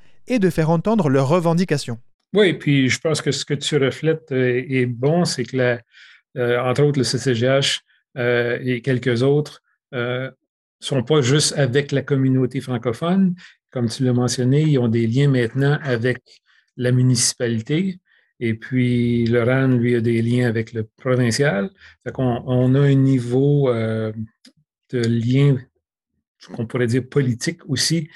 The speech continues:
Speaker 2: qui permet d'avoir, euh, euh, du support, de l'influence, des contacts, euh, que ce soit pour le, le quinze août qu'on fête, euh,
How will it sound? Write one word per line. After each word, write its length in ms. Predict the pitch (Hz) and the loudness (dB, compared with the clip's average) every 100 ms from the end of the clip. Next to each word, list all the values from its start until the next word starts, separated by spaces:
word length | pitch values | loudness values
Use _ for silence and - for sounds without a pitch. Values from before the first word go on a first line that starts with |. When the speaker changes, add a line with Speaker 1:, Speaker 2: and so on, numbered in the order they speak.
| - - | -20 -20
Speaker 2:
qui 140 | - 110 | -12 -12
permet 720 | - 123 110 120 131 139 139 | -2 0 2 2 2 2 0
d'avoir, 760 | 113 113 110 123 123 127 123 | 0 -2 0 0 2 2 0
euh, 380 | 113 113 110 110 110 _ _ _ _ _ - | 0 0 0 -2 -4 _ _ _ _ _ -10
euh, 260 | 113 110 110 | -4 -2 -2
du 840 | 107 _ _ _ _ _ - - | -6 _ _ _ _ _ -12 -2
support, 540 | - 139 120 135 139 | 0 0 2 2 2
de 80 | 135 | 2
l'influence, 840 | 127 113 127 123 131 139 143 - | 0 0 -2 0 2 2 2 0
des 180 | 117 117 | -2 -2
contacts, 600 | 113 117 107 139 147 _ _ - _ - | -2 -4 -2 -2 -4 _ _ -20 _ -16
euh, 440 | 110 107 107 110 107 | -10 -8 -8 -10 -12
que 120 | - | -10
ce 140 | 110 113 | -8 -6
soit 280 | - 123 117 | -4 -6 -4
pour 180 | 113 | -6
le, 320 | 107 107 107 107 | -4 -4 -4 -6
le 140 | 110 | -6
quinze 400 | 110 123 117 110 | -4 -2 0 0
août 140 | 135 131 | 0 -2
qu'on 180 | 120 | -4
fête, 380 | 107 120 117 113 | -4 -4 -4 -6
euh, 320 | 110 110 107 | -6 -4 -6